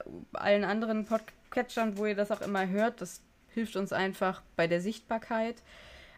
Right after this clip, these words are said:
Ähm, erreichen könnt ihr uns über E-Mail, äh, das ist brillant punkt doktorwho at web punkt de und, äh, über Instagram, ähm, das ist brillant,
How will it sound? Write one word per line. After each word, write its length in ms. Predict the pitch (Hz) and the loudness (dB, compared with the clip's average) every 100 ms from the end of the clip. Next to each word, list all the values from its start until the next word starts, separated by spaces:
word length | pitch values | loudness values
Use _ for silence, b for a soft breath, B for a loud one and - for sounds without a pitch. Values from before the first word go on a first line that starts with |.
| - | -2
Ähm, 560 | 202 202 202 202 202 202 b b b b - - - - - | 4 6 6 6 4 0 b b b b -20 -20 -20 -4 0
erreichen 440 | 190 190 240 302 | 6 6 6 2
könnt 280 | - 269 262 | 2 0 0
ihr 180 | 247 - | -2 0
uns 300 | 240 233 - | 0 0 -4
über 240 | 208 202 - - | -2 0 0 2
E-Mail, 500 | 226 247 277 294 359 453 440 - - - - | 4 6 6 6 4 2 -4 -14 -20 -20 -6
äh, 220 | - 202 | -2 -2
das 220 | 196 196 - | -2 -4 -8
ist 260 | - - | -10 -8
brillant 760 | 196 196 190 190 202 247 - - | -2 0 2 2 2 0 -4 -8
punkt 460 | - 220 220 - | -2 -2 -4 -2
doktorwho 540 | 214 214 208 202 202 202 | -2 0 0 0 2 2
at 240 | - 165 | 0 0
web 160 | 185 - - | 0 0 -4
punkt 40 | |
de 420 | 247 240 247 277 359 - - - - - - - - _ - - - | -4 -2 0 0 -2 -8 -20 -20 -20 -20 -20 -20 -20 _ -18 -16 -2
und, 440 | 233 226 233 233 240 - - - | 4 6 6 6 4 -2 -12 -2
äh, 460 | 208 208 208 214 214 - | 4 6 6 4 0 -2
über 180 | 226 233 | -2 0
Instagram, 880 | 294 320 - 180 170 160 160 208 359 - - - - | 0 0 0 0 0 2 2 2 0 -6 -20 -20 -2
ähm, 340 | 214 214 214 214 | 2 2 2 2
das 240 | 214 - | -2 -2
ist 280 | 208 - - | -8 -8 -4
brillant, 560 | 196 208 196 220 240 | 0 2 2 0 -2